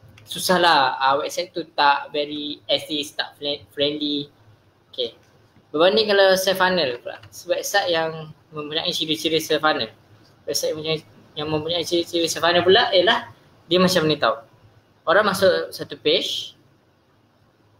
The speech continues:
then orang jelas tau. Orang masuk satu page,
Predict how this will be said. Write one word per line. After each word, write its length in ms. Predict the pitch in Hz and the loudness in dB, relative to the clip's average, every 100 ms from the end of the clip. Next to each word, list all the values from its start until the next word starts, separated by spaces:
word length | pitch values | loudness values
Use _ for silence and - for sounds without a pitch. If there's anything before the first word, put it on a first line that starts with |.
| _ _ _ _ - | _ _ _ _ -12
then 320 | 147 185 240 - _ _ _ _ _ - | -2 -2 -2 -8 _ _ _ _ _ 0
orang 240 | 165 190 | 2 4
jelas 400 | 175 180 185 180 | 4 2 2 0
tau. 320 | 139 113 110 - | -2 -2 -4 -10
Orang 240 | 147 143 165 | -6 -4 -4
masuk 160 | 175 | -8
satu 80 | 175 | -8
page, 320 | 175 269 - | -4 -4 -6